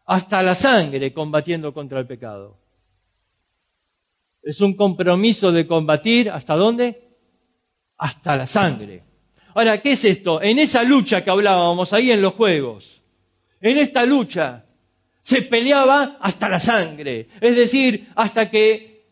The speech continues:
estabas tan bañado en sangre que ya no podías más.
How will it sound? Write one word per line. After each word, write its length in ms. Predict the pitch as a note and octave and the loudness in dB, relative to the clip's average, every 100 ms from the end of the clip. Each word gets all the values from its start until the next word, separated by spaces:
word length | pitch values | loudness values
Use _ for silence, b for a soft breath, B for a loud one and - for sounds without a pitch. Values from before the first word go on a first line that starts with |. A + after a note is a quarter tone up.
| _ _ | _ _
estabas 500 | G3+ G3 C4+ C4 A#3+ | -4 0 2 2 0
tan 300 | C#4+ D4 D4+ | 0 0 0
bañado 460 | C4+ B3 C4 C4 A#3+ | 0 0 2 2 2
en 80 | A3+ | 0
sangre 360 | A3+ G#3 G#3+ | -2 2 0
que 120 | G#3 | 0
ya 120 | G#3+ C#4+ | 0 2
no 200 | C#4+ C#4 | 2 0
podías 320 | A#3+ B3 G#3+ | 0 0 2
más. 580 | G3+ D3+ A#2 - - | 2 0 -2 -16 -20